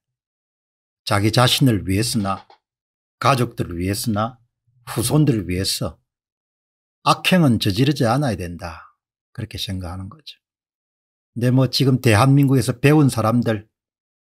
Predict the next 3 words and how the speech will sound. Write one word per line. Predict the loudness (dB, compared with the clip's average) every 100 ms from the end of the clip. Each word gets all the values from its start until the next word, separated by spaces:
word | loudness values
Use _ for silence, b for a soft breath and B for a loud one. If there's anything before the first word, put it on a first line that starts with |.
| _ _
서울법대 | -10 -4 2 4 2 2 0
출신들, | 0 -2 2 2 2 -2 -6 _ _ _ _ _ _ _ _ _ _ _
어? | -12